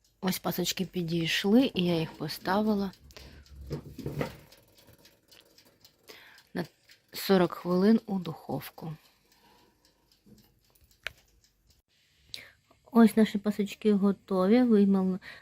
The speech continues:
вийняла їх з духовки. Зараз будемо робити глазурь, доки вони остивають, і будемо прикрашати. Тож глазур наша готова,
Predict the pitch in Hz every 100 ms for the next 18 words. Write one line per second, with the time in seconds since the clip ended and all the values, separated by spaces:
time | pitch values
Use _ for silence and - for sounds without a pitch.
0 | - 220 208 185 180 180 175 180 - 175
1 | 196 254 - 262 190 180 180 190 180 180
2 | 180 175 180 180 180 170 180 170 185 247
3 | 269 - 277 277 277 269 - - - _
4 | 226 - 247 233 240 240 240 - 185 175
5 | 170 175 202 214 226 - 220 - 233 -
6 | 294 311 196 - _ _ _ _ _ _
7 | _ _ _ _ _ _ _ _ - 208
8 | 190 208 202 196 196 208 190 240 - 208
9 | 170 160 175 240 285